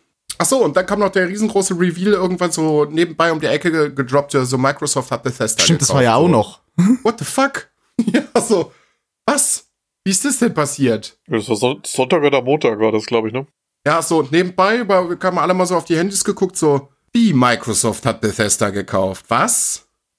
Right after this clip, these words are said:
Speaker 1: Ja, äh, da bin ich auch sehr gespannt, wie das jetzt alles noch läuft,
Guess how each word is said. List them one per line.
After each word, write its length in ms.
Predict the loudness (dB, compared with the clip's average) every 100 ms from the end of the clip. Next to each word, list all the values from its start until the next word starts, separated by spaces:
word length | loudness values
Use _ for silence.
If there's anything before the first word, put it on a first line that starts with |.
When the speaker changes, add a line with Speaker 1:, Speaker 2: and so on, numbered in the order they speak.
| -2
Speaker 1:
Ja, 280 | 0 -2 -6 _ 0
äh, 300 | 2 2 0
da 120 | -2
bin 80 | -2
ich 140 | -2
auch 80 | -2
sehr 140 | 0
gespannt, 420 | 0 0 0 0 0
wie 180 | -2
das 300 | 0 0 0
jetzt 200 | 0 -2 0
alles 240 | 0 0
noch 160 | -2 0
läuft, 500 | 0 0 -4 -12